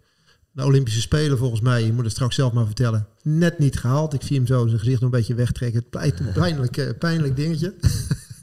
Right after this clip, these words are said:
Speaker 1: Eh, Sandra jarenlang nationale top, ehm, ook op de, op de baan. Dus ja, het kan bijna niet anders dat als de familie zich gaat uitbreiden, dat die familie heel snel moet, eh, moet worden. En dat, eh, ja, dat blijkt ook wel.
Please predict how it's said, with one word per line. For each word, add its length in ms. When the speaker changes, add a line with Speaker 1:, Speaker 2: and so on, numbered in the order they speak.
Speaker 1:
Eh, 140
Sandra 560
jarenlang 460
nationale 480
top, 320
ehm, 320
ook 160
op 140
de, 220
op 100
de 80
baan. 320
Dus 160
ja, 220
het 280
kan 240
bijna 280
niet 220
anders 460
dat 320
als 240
de 100
familie 320
zich 160
gaat 160
uitbreiden, 640
dat 160
die 100
familie 580
heel 220
snel 260
moet, 240
eh, 120
moet 200
worden. 240
En 80
dat, 260
eh, 180
ja, 120
dat 120
blijkt 240
ook 80
wel. 320